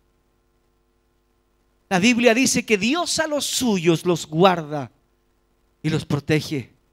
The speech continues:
La Biblia dice que Dios a los justos no los desampara. La Biblia dice que los únicos que son discípulos de Dios son los que cumplen sus mandamientos.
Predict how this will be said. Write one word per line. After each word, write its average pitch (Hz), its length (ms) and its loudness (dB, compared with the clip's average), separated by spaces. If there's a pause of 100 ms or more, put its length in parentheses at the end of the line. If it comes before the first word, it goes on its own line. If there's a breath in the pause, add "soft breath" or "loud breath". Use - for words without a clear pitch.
(720 loud breath)
La 196 140 4
Biblia 254 300 6
dice 254 300 -2
que 220 140 0
Dios 294 300 -2
a 285 40 0
los 247 220 -2
justos 240 800 0 (420 soft breath)
no 233 460 2
los 269 420 0
desampara. 185 1040 -6 (1000 loud breath)
La 175 160 4
Biblia 247 300 4
dice 220 280 2
que 233 140 -2
los 233 300 0
únicos 311 600 0
que 277 120 0
son 226 360 0
discípulos 247 720 2
de 247 120 -4
Dios 202 440 2 (240 loud breath)
son 240 420 6
los 240 160 2
que 233 160 0
cumplen 214 480 0
sus 180 280 -2
mandamientos. 208 1200 -4